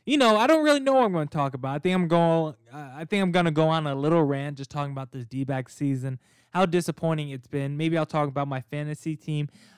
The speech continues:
uh, a little bit as well. But first, let me tell you guys about Built Bar, because Built Bar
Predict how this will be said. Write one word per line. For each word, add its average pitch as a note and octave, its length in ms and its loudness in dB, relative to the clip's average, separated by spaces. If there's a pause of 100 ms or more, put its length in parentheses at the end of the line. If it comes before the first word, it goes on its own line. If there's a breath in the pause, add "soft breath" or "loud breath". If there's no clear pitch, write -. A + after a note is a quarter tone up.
(240 soft breath)
uh, E3 300 2
a E3+ 100 -2
little G3+ 220 6
bit G3 220 0
as E3+ 220 -2
well. E3 320 4
But B2 180 -10
first, - 500 2 (200)
let G#3 200 -2
me B3 100 -6
tell A3 240 0
you G#3+ 100 2
guys F3 380 0
about D#3+ 440 -2
Built E3+ 240 2
Bar, C#3+ 220 2
because C#3 320 -4
Built G3+ 360 4
Bar G#3 340 4